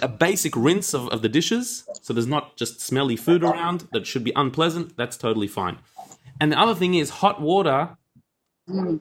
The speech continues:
Speaker 1: is probably gonna be a problem, because the hot
Speaker 2: Yeah,
Speaker 1: water in
Speaker 2: that's
Speaker 1: our
Speaker 2: what I was
Speaker 1: sink
Speaker 2: thinking.
Speaker 1: is, is,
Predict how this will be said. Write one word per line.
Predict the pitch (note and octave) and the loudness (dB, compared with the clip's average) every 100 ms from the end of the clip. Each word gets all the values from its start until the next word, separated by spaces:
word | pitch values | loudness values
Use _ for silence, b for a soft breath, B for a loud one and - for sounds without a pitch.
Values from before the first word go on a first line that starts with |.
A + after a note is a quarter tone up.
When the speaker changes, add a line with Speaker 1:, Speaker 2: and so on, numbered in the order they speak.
| - | -2
Speaker 1:
is | C3 | -4
probably | - E3+ F3+ | -2 0 2
gonna | D#3 | 2
be | C3 | 2
a | |
problem, | B2+ A#2 G2 E2+ - _ _ - | 2 0 0 -4 -14 _ _ -6
because | - C#3+ | 0 2
the | C3+ | 4
hot | D#3+ A3+ | 2 4
Speaker 2:
Yeah, | G#3+ G#3 | 6 8
Speaker 1:
water | D#3+ F#3 | 6 4
in | D3+ | 2
Speaker 2:
that's | C3+ | 4
Speaker 1:
our | E3 | 4
Speaker 2:
what | |
I | |
was | B2 | 4
Speaker 1:
sink | G#3+ F#3 | 2 0
Speaker 2:
thinking. | - D#3+ D3+ - - - _ _ _ _ _ _ _ - | 2 0 0 -6 -20 -20 _ _ _ _ _ _ _ -6
Speaker 1:
is, | C#3+ B2+ B2+ B2+ - | -2 -2 -4 -4 0
is, | D#3 C#3 - | 0 0 -6